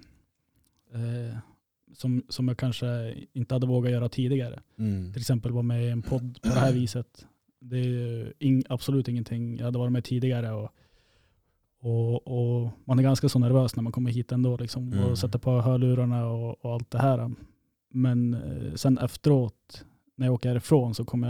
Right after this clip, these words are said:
Speaker 1: jag liksom, ja, jag kommer känna mig riktigt, riktigt stark och liksom
Speaker 2: Mm.
Speaker 1: stärkt som människa. Stärkt, eh, liksom, om, om, om man har rå-, råkat nå någon som, som kanske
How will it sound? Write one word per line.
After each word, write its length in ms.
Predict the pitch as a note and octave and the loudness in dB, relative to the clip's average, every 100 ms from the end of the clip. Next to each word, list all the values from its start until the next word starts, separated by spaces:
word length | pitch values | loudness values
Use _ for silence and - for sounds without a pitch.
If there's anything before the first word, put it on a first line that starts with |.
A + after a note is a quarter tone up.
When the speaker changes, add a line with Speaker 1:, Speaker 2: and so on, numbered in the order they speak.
| A#2+ | -2
Speaker 1:
jag 100 | A#2 | -4
liksom, 540 | A#2 A2+ A#2 A2 - - - - | -6 -6 -6 -6 -8 -12 -18 -8
ja, 140 | B2 | -4
jag 100 | A#2+ | -2
kommer 160 | - C3 | 0 0
känna 180 | C3 A#2+ | 0 0
mig 180 | B2 | 0
riktigt, 400 | B2 C#3+ - C3 | 0 -2 -2 -4
riktigt 240 | B2+ A#2 A#2+ | -4 -6 -8
stark 480 | - C3+ A#2+ A2+ - | -4 -4 -4 -6 -6
och 80 | |
liksom 200 | A#2 G2 A#2+ | 0 2 2
Speaker 2:
Mm. 360 | A#2+ A2 G2+ G#2+ _ _ _ _ - | 0 -2 -6 -12 _ _ _ _ -12
Speaker 1:
stärkt 380 | - - C#3 B2+ | -10 0 0 2
som 120 | C3 | 4
människa. 540 | C3 B2+ B2+ - B2+ B2+ _ _ _ _ _ | 4 4 4 2 -2 -4 _ _ _ _ _
Stärkt, 420 | - - B2+ A#2+ _ _ _ _ _ _ _ B2+ | -4 2 2 0 _ _ _ _ _ _ _ -2
eh, 460 | B2 A#2+ A#2+ A#2+ - _ _ _ _ - | 0 2 0 -2 -6 _ _ _ _ -10
liksom, 300 | A#2 B2+ B2+ - - _ _ | -2 0 0 -4 -16 _ _
om, 340 | B2+ B2 A#2+ B2 | 0 2 2 0
om, 180 | C3 B2 - | 0 -2 -2
om 100 | C3 | 0
man 180 | C3 | 2
har 100 | B2 | 2
rå-, 380 | B2 B2+ - B2+ - - | 2 0 -2 -8 -8 -4
råkat 600 | C3+ C3 - C3 - - | 0 0 0 -4 -4 -8
nå 340 | B2+ C3 B2+ | 2 4 4
någon 380 | B2 B2+ B2+ B2 | 4 4 2 0
som, 380 | - A#2+ A#2 A#2+ | -2 -4 -4 -6
som 220 | - B2 A#2 | -4 -2 -2
kanske 640 | B2+ A#2+ B2+ A#2+ A2+ | -2 -2 -2 -4 -4